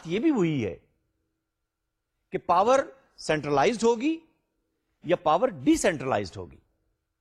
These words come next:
تو ہنری فوائل نے، ذرا اندازہ کیجئے،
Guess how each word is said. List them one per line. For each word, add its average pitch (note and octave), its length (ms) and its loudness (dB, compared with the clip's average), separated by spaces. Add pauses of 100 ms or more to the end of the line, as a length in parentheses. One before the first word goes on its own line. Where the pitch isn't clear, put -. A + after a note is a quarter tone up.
(920)
تو B2 80 -10
ہنری F3 360 0
فوائل F3 320 4
نے، C#3 280 -4 (580)
ذرا A#2+ 100 -4
اندازہ B2 360 0
کیجئے، F3+ 340 -8